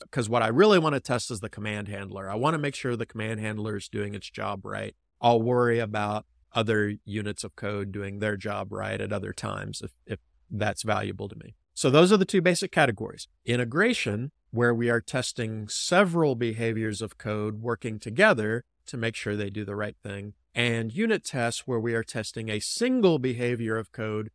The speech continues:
usually in isolation from its other dependencies and other behaviors of the code. So again, you may have issues with that division. You may have another division that works well. You might be thinking, "Well, that's not what an integration test is to me."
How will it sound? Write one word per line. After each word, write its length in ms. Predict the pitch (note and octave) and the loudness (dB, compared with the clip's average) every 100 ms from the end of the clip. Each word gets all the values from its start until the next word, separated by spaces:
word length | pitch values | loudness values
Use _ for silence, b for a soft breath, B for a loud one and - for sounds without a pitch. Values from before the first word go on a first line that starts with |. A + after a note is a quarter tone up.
| _ - | _ -2
usually 720 | C3 G3 F3+ D#3 C#3+ C#3 - | 2 4 2 2 2 2 0
in 140 | A#2+ | -2
isolation 1000 | B2 B2 A#2 A2 A2 - A2+ A2 G#2+ A#2 | 0 0 -2 -2 -2 -2 -6 -6 -8 -12
from 380 | - A#2 G#2+ G#2+ - | -6 -2 0 -2 -6
its 180 | G2+ | -6
other 260 | A2 G#2 G2+ | -6 -4 -4
dependencies 840 | G2+ - A2+ G#2 G2+ G#2 G2 - - | -6 -6 -4 -4 -6 -8 -8 -10 -8
and 120 | G2+ | -6
other 240 | G2+ G2 G2 | -2 -2 -2
behaviors 540 | G#2 G2+ G2 G2 G2 | -6 -8 -8 -8 -12
of 120 | - | -16
the 60 | - | -20
code. 280 | - G#2 - _ - | -16 -16 -16 _ -4
So 560 | - F#3 F3 E3+ E3 - _ - | 4 6 8 6 4 0 _ 0
again, 400 | E3 F#3 D#3+ F3+ | 6 6 6 0
you 200 | C3+ F3 | 0 2
may 200 | F3+ F3 | 4 4
have 240 | E3 D#3+ | 4 4
issues 400 | F3 - F3+ F3+ | 2 0 0 0
with 120 | E3+ - | -2 0
that 200 | F3 E3 | 0 0
division. 600 | D#3 F#3 F3 F3 F3 E3+ | 2 4 6 4 0 -2
You 160 | C#3 C#3+ | -2 -2
may 160 | C#3+ | 0
have 440 | D3 C#3+ C#3 C#3+ - | 4 6 6 2 -2
another 380 | B2+ B2+ C#3 C#3+ | -2 2 4 2
division 500 | C#3 C3+ C#3+ C#3 C3+ | 2 0 0 0 -4
that 140 | C3 B2 | -4 -4
works 240 | B2+ - | -4 -2
well. 400 | C#3 C#3 C3+ C3 | 4 6 6 4
You 160 | A#2+ A#2+ | 2 0
might 180 | C3 | -2
be 120 | B2 A#2+ | -2 -4
thinking, 440 | C3 B2 B2 A#2+ | -4 -2 -2 0
"Well, 240 | A#2 A2+ | 2 2
that's 240 | A#2 C#3+ - | 6 4 2
not 140 | A#2+ | -2
what 140 | A2+ A2 | -2 -2
an 120 | A2+ | -4
integration 460 | A2+ A2+ A#2 B2+ | -4 -4 -4 -6
test 320 | A2 A2 - A2+ | -8 -8 -8 -10
is 140 | G#2 | -10
to 80 | - | -4
me." 220 | C3+ C#3 | -4 -4